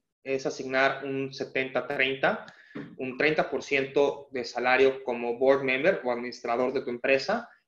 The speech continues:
y el setenta por ciento restante como empleado. ¿Por qué? Porque realmente l-, la actividad que, que más vas a realizar como, eh, siendo único accionista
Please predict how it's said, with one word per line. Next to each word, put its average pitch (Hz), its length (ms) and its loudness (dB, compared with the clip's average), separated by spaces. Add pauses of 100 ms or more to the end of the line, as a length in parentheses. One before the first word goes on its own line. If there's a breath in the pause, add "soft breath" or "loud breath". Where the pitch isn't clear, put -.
y 123 120 -6
el 120 100 -2
setenta 123 340 -4
por 120 120 -6
ciento 123 180 -8
restante 127 560 -2
como 117 160 -6
empleado. 113 400 0 (340)
¿Por 123 220 -4
qué? 123 260 -2 (480 loud breath)
Porque 135 400 2
realmente 147 520 4
l-, 131 320 0
la 127 120 2
actividad 143 520 0 (480)
que, 131 400 -4
que 135 100 -6
más 139 180 2
vas 151 200 2
a - 20 0
realizar 123 580 2 (300)
como, 123 420 -10
eh, 120 200 -8
siendo 131 720 2 (240)
único 131 840 -2
accionista 131 880 -6